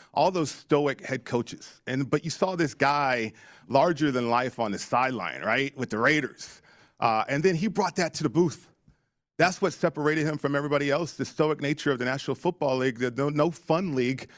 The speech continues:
really, at times, Josh. And then John Madden said, "Look, you can have fun. You can have personalities. You can be an entertainment,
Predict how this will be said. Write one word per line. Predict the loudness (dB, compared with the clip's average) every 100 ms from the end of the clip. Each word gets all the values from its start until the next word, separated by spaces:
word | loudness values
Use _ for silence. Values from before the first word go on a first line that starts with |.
| -20 0
really, | 2 4 2
at | 0 -2
times, | -2 0 0 -2 -4
Josh. | 0 0 0 -2
And | 0 0
then | 2 -2 -4 -20 -20 _
John | 2 2 4
Madden | 0 0 0 -2 -4
said, | -2 0 2
"Look, | 2 2
you | -2
can | -2 -2
have | 0 -2 -2
fun. | -2 -2 -2
You |
can | 0 0
have | 0 -2
personalities. | 0 -2 0 -2 0 -2 -2
You | -4
can | 0 -2
be | 0 0
an | 0
entertainment, | -2 -4 -4 -4 -4